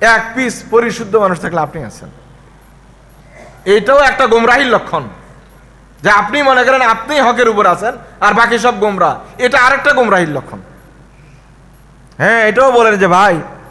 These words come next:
আমরাও ভুল হয়, আমরাও তো মানুষ। হ্যাঁ, এটাও একটা ভুল হয়েছে, আপনি একটু দেখেন শুধরানো যায় কি না। আমরাও ভুল করি, তবে আপনার ভুলটা আমার চোখে পড়ছে।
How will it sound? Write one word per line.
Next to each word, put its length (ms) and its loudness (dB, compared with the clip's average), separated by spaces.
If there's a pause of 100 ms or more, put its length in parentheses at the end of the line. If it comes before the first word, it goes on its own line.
(320)
আমরাও 360 2
ভুল 240 0
হয়, 300 2 (360)
আমরাও 340 0
তো 120 -6
মানুষ। 440 0 (840)
হ্যাঁ, 200 -4
এটাও 280 0
একটা 160 -2
ভুল 160 0
হয়েছে, 220 0
আপনি 260 -2
একটু 180 -12
দেখেন 440 -8 (520)
শুধরানো 420 -6
যায় 320 -8
কি 80 -16
না। 100 -18 (400)
আমরাও 280 -8
ভুল 180 -10
করি, 260 -8 (420)
তবে 180 0
আপনার 280 0
ভুলটা 260 -2
আমার 140 0
চোখে 260 -10
পড়ছে। 360 -10